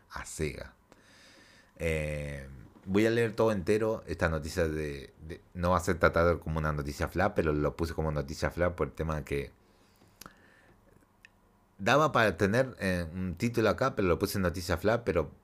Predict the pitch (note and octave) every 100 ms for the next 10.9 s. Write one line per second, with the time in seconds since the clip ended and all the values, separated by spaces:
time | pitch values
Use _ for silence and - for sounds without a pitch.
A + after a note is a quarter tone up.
0 | _ _ _ D#2+ D#2+ D#2+ E2 E2 - E2
1 | D2 D2 D2+ D2 F2 E2 D#2+ D#2 E2 F2
2 | E2+ E2 D2+ D2 - D#2 F2 F#2+ - D#2+
3 | D2 - C#2+ D2 D#2+ D#2 C#2+ C#2+ D#2 D2+
4 | D2+ D#2+ C#2+ C#2 C#2 - C#2 C#2 - _
5 | _ - - - - - - _ _ -
6 | F#2 A#2+ - A#2 - G2 F2 E2+ D#2 G1+
7 | - E2+ F2 G2+ G#2 - E2 D2+ - F2+
8 | E2 D2+ D2+ E2+ G2 G2+ F2 D#2 E2+ F#2+
9 | E2+ D2 F2 E2 D#2 C#2+ C#2 C2+ D2 E2+
10 | F2+ - D#2 C#2+ C2 C#2+ D2 C#2+